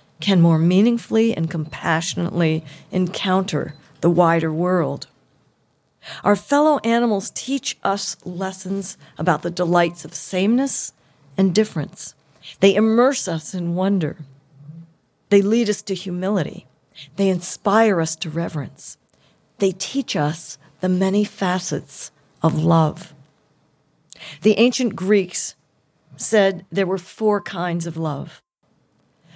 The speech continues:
The highest form of love was called agape. This is a love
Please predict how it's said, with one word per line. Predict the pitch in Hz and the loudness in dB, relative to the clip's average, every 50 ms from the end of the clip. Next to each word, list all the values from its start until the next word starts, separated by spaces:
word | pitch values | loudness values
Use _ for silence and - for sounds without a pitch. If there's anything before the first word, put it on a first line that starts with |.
| - - _ _ - | -20 -20 _ _ 0
The | 226 196 - - - - 226 | 0 0 0 -4 -4 -2 2
highest | 226 247 277 277 269 262 - - - - | 4 4 4 4 2 0 -2 -6 -12 -16
form | - - - 220 214 214 208 214 214 - | -14 -6 0 2 4 4 4 2 0 -2
of | - 190 175 160 165 | -4 -6 -6 -6 -6
love | 180 185 175 170 160 147 147 - - _ _ _ _ | -2 0 0 0 0 -2 -4 -8 -16 _ _ _ _
was | - 170 165 - | -10 -10 -10 -10
called | - - - 185 180 160 151 151 143 131 - - _ - | -10 -12 -8 -4 -2 0 0 0 -2 -4 -8 -12 _ -12
agape. | - 156 170 160 160 180 - - - - - - _ _ _ _ _ _ _ _ _ _ _ _ _ _ _ _ _ _ _ _ _ _ _ _ _ _ _ - | -8 -4 -4 -4 -4 -4 -6 -10 -12 -12 -14 -16 _ _ _ _ _ _ _ _ _ _ _ _ _ _ _ _ _ _ _ _ _ _ _ _ _ _ _ -2
This | 208 214 - - | -2 -2 -2 -2
is | 233 - | -4 -2
a | 214 202 | -2 0
love | 196 202 202 196 202 208 208 202 190 - | 2 4 4 4 4 4 2 0 -6 -10